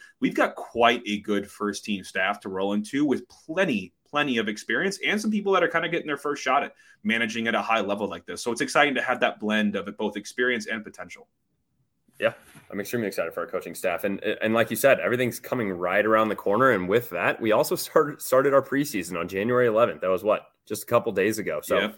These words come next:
Speaker 2: it's exciting to see the guys in there. I know they had their media day. That's like Christmas, essentially, for soccer guys. Getting your jersey, you got your actual name on the back
Speaker 1: Yeah.
Speaker 2: of your jersey. You got all the cool stuff. They're gonna be styling it all over Saint Louis.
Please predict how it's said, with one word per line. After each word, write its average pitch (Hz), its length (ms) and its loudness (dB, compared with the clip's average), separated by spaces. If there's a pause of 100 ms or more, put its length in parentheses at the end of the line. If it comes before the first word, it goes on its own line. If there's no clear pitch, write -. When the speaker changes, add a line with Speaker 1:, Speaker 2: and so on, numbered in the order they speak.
(120)
Speaker 2:
it's 113 120 -4
exciting 135 420 2
to 139 80 -6
see 131 180 -4
the 120 120 -2
guys 107 340 2
in 107 140 -2
there. 104 160 2
I 101 80 0
know 107 180 0
they 104 100 4
had 104 140 0
their 98 120 0
media 98 340 0
day. 98 200 4
That's 95 220 2
like 101 240 0 (240)
Christmas, 107 480 0
essentially, 104 460 -2
for 101 120 -4
soccer 98 300 -2
guys. 92 220 0
Getting 110 240 0
your 104 80 2
jersey, 98 380 -2
you 98 120 -6
got 101 140 -2
your 92 160 -2
actual 95 400 -4 (340)
name 104 300 2
on 101 80 2
the 98 60 -2
back 98 100 2
Speaker 1:
Yeah. 90 60 -2
Speaker 2:
of 95 60 -10
your 101 80 -6
jersey. 98 260 0
You 95 60 -4
got 98 140 0
all 95 100 2
the 90 120 -2
cool 95 180 -2
stuff. 92 320 -2
They're 98 80 2
gonna 92 140 0
be 90 100 -4
styling 92 380 -4
it 87 40 -4
all 90 200 0
over 90 180 -2
Saint 85 260 -6
Louis. 85 320 -4